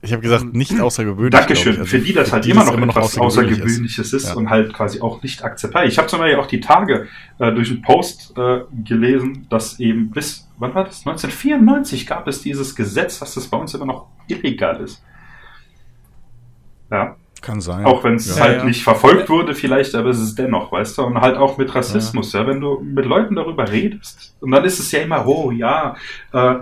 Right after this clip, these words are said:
Speaker 2: das ist halt immer schön, wenn du als Mehrheit, weißt du, weiß,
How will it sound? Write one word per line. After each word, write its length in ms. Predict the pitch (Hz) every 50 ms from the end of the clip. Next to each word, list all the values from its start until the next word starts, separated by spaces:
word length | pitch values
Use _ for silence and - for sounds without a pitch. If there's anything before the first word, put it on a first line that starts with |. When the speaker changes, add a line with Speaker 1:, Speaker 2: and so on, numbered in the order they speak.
| - - - _ -
Speaker 2:
das 300 | - 139 135 151 147 160
ist 100 | 170 -
halt 140 | 170 165 160
immer 340 | 160 165 156 151 139 - - -
schön, 320 | - - - 147 175 175
wenn 120 | 170 156 143
du 80 | 127
als 260 | 113 120 113 - -
Mehrheit, 500 | 113 110 135 170 170 - 180 196 202 208
weißt 220 | - - - - -
du, 140 | 110 104 104
weiß, 600 | 104 107 - 208 247 - - - - - -